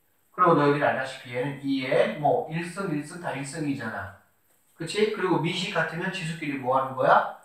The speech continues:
더하는 거니까 알고 있죠? 그래서 이에 N개라는 공식이 나올 수가 있다라고 보면 되는 거야. 얘를 이제 이런 식으로 이해를 해버리면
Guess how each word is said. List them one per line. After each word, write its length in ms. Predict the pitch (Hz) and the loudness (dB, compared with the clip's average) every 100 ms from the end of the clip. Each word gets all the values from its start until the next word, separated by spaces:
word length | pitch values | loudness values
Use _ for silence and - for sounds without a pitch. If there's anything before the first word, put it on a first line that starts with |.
| _ | _
더하는 420 | - 147 156 160 151 | 2 10 10 10 6
거니까 300 | 139 131 139 | 0 2 2
알고 220 | 147 139 | 2 0
있죠? 560 | 127 147 143 143 - - _ | -4 2 6 6 4 -10 _
그래서 220 | 143 143 | -6 -4
이에 520 | 165 135 147 190 - - - _ - | -4 -4 -2 0 -2 -8 -20 _ -6
N개라는 1900 | 135 143 160 160 165 175 180 - - 123 127 131 127 117 117 120 - - - _ _ | 0 0 0 -4 -6 -10 -12 -16 -8 4 4 4 2 2 0 2 2 0 -10 _ _
공식이 420 | _ 131 135 151 | _ -12 -8 -4
나올 240 | 175 139 139 | 2 4 4
수가 220 | 160 160 | 0 -4
있다라고 480 | - 156 156 156 - | -2 0 2 0 -4
보면 180 | 110 107 | -12 -16
되는 280 | 98 - 107 | -16 -16 -16
거야. 280 | 98 87 87 - _ _ _ _ _ _ _ - - _ _ - | -12 -12 -12 -20 _ _ _ _ _ _ _ -20 -20 _ _ 6
얘를 320 | 165 214 233 | 8 10 6
이제 120 | 196 | 4
이런 360 | 185 147 190 220 | 6 8 10 8
식으로 340 | - 208 202 | 6 2 4
이해를 520 | 170 147 156 165 160 170 | 4 4 4 2 0 -4
해버리면 800 | 175 170 147 143 143 147 - | 0 2 2 0 6 6 6